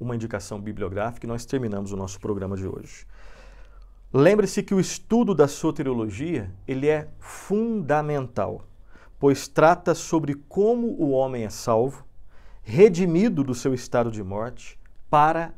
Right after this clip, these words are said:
a vida eterna, a comunhão perfeita com Deus eternamente. Lembre-se que todas as religiões e filosofias, todas as filosofias religiosas, todas as religiões filosóficas, elas possuem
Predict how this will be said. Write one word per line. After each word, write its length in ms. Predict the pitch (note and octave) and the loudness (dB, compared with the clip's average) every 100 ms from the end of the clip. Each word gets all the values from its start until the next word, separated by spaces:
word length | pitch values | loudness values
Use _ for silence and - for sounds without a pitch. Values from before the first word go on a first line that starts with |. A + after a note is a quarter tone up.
| - | -4
a 120 | C3 | -4
vida 520 | G#2 C3+ D#3 E3 E3 - - - - | -4 -4 -2 -4 -6 -12 -20 -14 -8
eterna, 720 | C#3+ - C3 A2+ G2+ F2+ - - - | -8 -6 -4 -4 -6 -10 -14 -14 -4
a 100 | C3 | -4
comunhão 480 | A#2 D#3+ D#3 D3+ E3 | -2 -2 0 0 -2
perfeita 800 | D#3+ - F3 D#3+ - D#3+ F3 F3 | 2 6 6 6 4 6 8 6
com 180 | - B2+ | 2 2
Deus 200 | A#2+ B2 | 2 0
eternamente. 840 | B2 A2+ A#2 G2+ F#2 - - - - - - - - | 0 -2 -2 -4 -8 -12 -16 -18 -20 -20 -20 -18 -6
Lembre-se 500 | A#2 D3+ F3+ D#3+ E3+ | 0 2 2 0 -4
que 140 | E3 | -6
todas 720 | D#3 - - F#3+ A3 F#3 C#3 | -10 -4 6 10 10 8 2
as 120 | D3 | 2
religiões 680 | - C#3+ B2 G#2 A2 B2+ D3 | 0 0 0 0 -2 0 -4
e 60 | B2 | -8
filosofias, 1080 | A#2+ A#2+ G#2 F#2+ - E3+ D3+ F#2 - - - - - - - - | -6 -4 -4 -8 -10 -6 -6 -8 -16 -20 -20 -20 -20 -20 -20 -8
todas 220 | - D#3+ D3+ | 0 2 4
as 160 | D3 | 2
filosofias 640 | - C#3+ A#2+ A2 - D3+ C#3 | 2 2 2 0 -2 -2 -2
religiosas, 720 | A#2+ G2 G#2 A#2+ B2+ G2+ F#2+ | -4 -2 -2 0 -2 -4 -6
todas 220 | C#3+ C3 | -6 -6
as 100 | B2+ | -6
religiões 480 | B2 A2 F#2+ B2+ B2+ | -4 -4 -4 -6 -6
filosóficas, 680 | G#2+ G2 A#2 C#3 - - - - - - - | -8 -6 -2 -2 -4 -14 -14 -16 -16 -14 0
elas 460 | D#3+ F#3 G3 F3+ - | 4 4 4 0 -8
possuem 840 | - D#3+ E3 - C3+ C3+ E3 E3+ | -2 -2 -4 -4 -2 -2 -2 -6